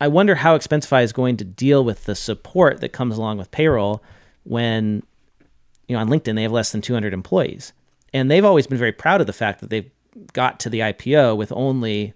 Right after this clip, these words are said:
I think it was a hundred and forty employees at the time. Incredibly valuable company, you know, per em-, per head. You can do that with expense reports because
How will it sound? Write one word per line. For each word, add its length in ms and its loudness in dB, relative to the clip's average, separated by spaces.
I 40 -14
think 120 -10
it 20 -6
was 100 -6
a 60 -8
hundred 260 -2
and 100 -6
forty 240 -2
employees 460 -2
at 80 -10
the 80 -20
time. 440 -4
Incredibly 420 0
valuable 380 0
company, 580 -6
you 100 -10
know, 60 -6
per 260 0
em-, 140 0
per 120 0
head. 380 -2
You 120 2
can 160 4
do 200 4
that 200 4
with 100 0
expense 400 -4
reports 440 -6
because 720 -2